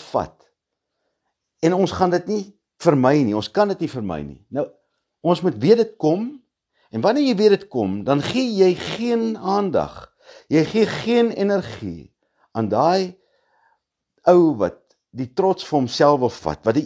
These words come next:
eer en roem vir homself wil vat. Jy weet, in een Korintiërs een, gaan lees bietjie daar, staan daar baie duidelik geskryf, as julle wil, die woord is in die, in Engelse Bybel, boast, dit beteken as jy wil roem. Beroem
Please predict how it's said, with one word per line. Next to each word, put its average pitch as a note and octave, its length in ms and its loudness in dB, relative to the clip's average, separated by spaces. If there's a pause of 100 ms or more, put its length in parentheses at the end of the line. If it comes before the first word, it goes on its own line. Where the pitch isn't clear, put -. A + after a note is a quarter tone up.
eer F#3+ 200 6
en C#3 120 0
roem C#3 200 0
vir D3 120 -6
homself C3 500 -4
wil G#2+ 140 -2
vat. D2 300 -10 (800)
Jy D3+ 100 4
weet, E3+ 160 2
in - 80 -6
een G3 180 4
Korintiërs D3+ 680 4 (120)
een, B2 280 2 (360)
gaan A2 140 -4
lees D3+ 200 2
bietjie B2+ 240 -6
daar, D2+ 320 -2 (400)
staan C#3 340 2
daar C3 160 2
baie A#2+ 240 2
duidelik A2+ 300 0
geskryf, F2+ 580 -6 (840)
as C#3 180 0
julle D3 220 4
wil, A#2+ 300 0 (200)
die F#2+ 160 -8
woord B2 280 2
is G#2+ 160 -4
in A2+ 100 -2
die, B2+ 80 -6
in B2 160 -2
Engelse B2 320 -2
Bybel, G2 300 2
boast, F#2+ 560 -2 (100)
dit A#2+ 160 -6
beteken B2 380 -4
as A2+ 180 -4
jy A2 200 4
wil G#2+ 260 0
roem. F2 300 -6 (1080)
Beroem A#2+ 560 -2